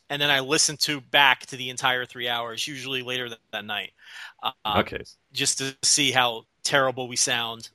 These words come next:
Speaker 1: and the mistakes we made and how many times we repeat ourselves. So
Speaker 2: <laughs> We're not gonna do that this week, though. We're, we, we have to be abbreviated this week.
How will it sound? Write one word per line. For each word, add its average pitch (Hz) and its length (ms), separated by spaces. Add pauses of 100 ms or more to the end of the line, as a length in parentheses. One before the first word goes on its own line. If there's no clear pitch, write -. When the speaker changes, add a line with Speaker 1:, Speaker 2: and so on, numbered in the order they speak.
(180)
Speaker 1:
and 117 160
the 113 40
mistakes 117 460
we 120 100
made 110 380 (360)
and 113 180
how 127 100
many 123 160
times 120 300
we 117 60
repeat 113 280
ourselves. 110 640 (100)
So - 260 (220)
Speaker 2:
<laughs> - 680
We're 151 100
not 214 140
gonna 214 120
do 175 80
that 135 120
this 135 160
week, 90 120
though. 67 140
We're, 113 180
we, 143 240
we 147 160
have 180 180
to 170 60
be 139 120
abbreviated 90 440
this 73 160
week. - 220